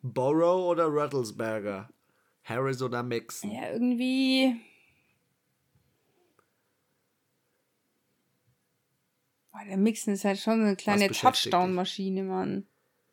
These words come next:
Speaker 2: Neun Touchdowns, schon eine
Speaker 1: Mixon
Speaker 2: an-
Speaker 1: ist dieses Jahr wieder erwacht.
Speaker 2: Das ist, der geht ja richtig ab, Mann. Ah, ich muss sagen, die
Speaker 1: Ja.
Speaker 2: sind halt offensiv, jetzt Quarterbacks mal ausgeklammert. Alter, auch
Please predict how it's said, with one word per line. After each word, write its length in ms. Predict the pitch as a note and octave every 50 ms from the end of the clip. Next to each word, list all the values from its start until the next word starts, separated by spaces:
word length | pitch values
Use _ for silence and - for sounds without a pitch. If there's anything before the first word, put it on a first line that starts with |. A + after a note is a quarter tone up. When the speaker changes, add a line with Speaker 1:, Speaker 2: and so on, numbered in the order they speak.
| _ _ _ _ -
Speaker 2:
Neun 260 | - G3 G#3+ A3 G#3
Touchdowns, 760 | - A3 A3+ A3 - - - F#3 F#3 F3+ F3+ F#3+ F#3+ - -
schon 140 | - - G#3
eine 100 | G#2 G#2
Speaker 1:
Mixon 180 | C#3 - - G#2+
Speaker 2:
an- 80 | A2
Speaker 1:
ist 160 | G#2 - -
dieses 280 | G#3 B3+ C4+ C4+ A3+ -
Jahr 140 | G#3+ F#3 E3
wieder 160 | F3+ E3+ F3
erwacht. 580 | C#3+ C3 C3+ A#2 D#3 E3+ F#3 - - - - -
Speaker 2:
Das 320 | - - - G3+ - - -
ist, 260 | F#3 F3 - _ -
der 260 | F#3 F#3 F#3 F3+ G#3
geht 200 | G3+ - G3+ F#3+
ja 80 | G3+ -
richtig 420 | G#3+ A3 G#3 - G#3 G3+ - -
ab, 140 | - G#3 -
Mann. 260 | - - - G#3 G#3 - - - - - - - - _ _ _ _ _ _ _ _ _ _
Ah, 360 | - G#3+ A3 A#3+ B3 B3 A#3+ B3
ich 100 | B3+ A3+
muss 180 | B3+ C#4+ C#4 -
sagen, 240 | - B3+ C4+ C#4+ C4
die 60 | C4
Speaker 1:
Ja. 60 | A#3+
Speaker 2:
sind 240 | - D4 D4 D4 B3
halt 200 | C4 C4 B3+ -
offensiv, 920 | - C#4 C#4 - C#4+ C4 B3+ - - C4 C#4 C#4+ C#4+ D4 - - - - - _ _ _ -
jetzt 260 | F#3+ G#3+ A3 G#3+ - - _ - - - - _ _ _ - -
Quarterbacks 540 | - - B3+ B3+ B3+ B3+ A3 A3 A3 A3 -
mal 120 | - G#3+ -
ausgeklammert. 1000 | - A#3+ A#3 - A#3+ A3+ - - A3+ A3+ A#3 A#3 A#3 A3+ A3+ A3+ A3 A3 - - _ _ _ _ _ _ _ _ _ _ _ _ _ _ _ _ _ _ _ _ _ _ _ _ _ _ _ _ _ _ _ _ -
Alter, 340 | - A#3 A#3+ B3 A3+ - G3+
auch 360 | A#3 A#3 A3+ A3 - -